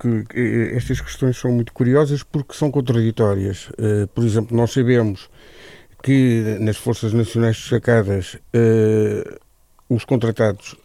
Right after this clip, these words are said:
e não só os contratados, eh, fazem,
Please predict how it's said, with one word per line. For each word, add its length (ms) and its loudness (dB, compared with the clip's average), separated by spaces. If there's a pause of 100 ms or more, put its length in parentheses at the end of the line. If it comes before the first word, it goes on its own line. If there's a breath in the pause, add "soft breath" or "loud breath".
(180)
e 80 2
não 140 2
só 180 -2
os 80 -2
contratados, 680 -2 (680 loud breath)
eh, 420 4
fazem, 920 2